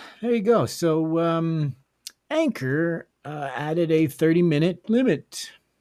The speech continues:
Isn't that nice? Uh, of course, I had another browser, uh, or it was the, uh, my notes open. So, uh, who knows how much I missed out on? Probably not that much, 'cause I was still talking about, uh,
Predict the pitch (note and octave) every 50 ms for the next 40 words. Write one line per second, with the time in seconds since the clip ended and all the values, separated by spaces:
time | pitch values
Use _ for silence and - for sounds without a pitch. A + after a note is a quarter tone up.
0 | _ _ - E3+ F3+ F3+ E3+ D3 B2 A2 G#2 F2 D#2 D#2+ F2+ - - F#2+ F#2+ F2+
1 | F2+ F#2 - _ _ _ _ _ _ _ _ _ _ - - A#2+ A2+ G#2 G#2 G2
2 | G2+ F#2+ F#2+ F#2 F2+ F2 E2+ D#2+ F2+ E2+ E2+ F2 E2 E2 E2 E2 E2+ E2+ E2+ E2
3 | E2 F2 F#2 - - F#2 F2+ F2 E2 D#2+ _ - F#2 F#2+ F2 - - - F2+ E2+
4 | F2 E2 D#2 D#2 D2+ C2 A#1 - - - D2+ D#2 D#2+ D#2 E2 E2+ F2+ F#2+ F#2 F#2
5 | F2 - - D#2+ E2 E2+ - E2+ D#2+ F#2+ _ _ _ _ _ _ _ _ _ _
6 | _ _ _ _ _ _ _ _ _ _ _ - - - _ _ _ _ _ _
7 | _ _ _ _ _ - - - E3 C#3+ C3+ C3 C3 C3 C3 C3 C3 C3+ C#3 C#3
8 | C3+ C3+ C3 B2+ B2 - - - - - _ - F3+ F3+ F#3 G3+ G#3+ F#3 A#2+ -
9 | G2 F2 E2 E2 E2 E2+ - E2+ D#2 E2 D#2+ D#2 - - - E2 D#2 D2 C#2+ C2+
10 | C2 E2 - _ _ _ _ _ _ - - - _ - - C4+ C#4 B3 G#3+ F#3+
11 | - - D#3+ D3+ B2+ G2+ E2+ E2 E2 - - - G2+ G#2 G2 G2 F#2+ - - C3+
12 | B2 A2 - G2 F#2+ F2+ - F2+ F2 E2 D#2+ D#2 - B2+ _ - E2+ D#2+ D#2+ D2
13 | D2 D2+ D2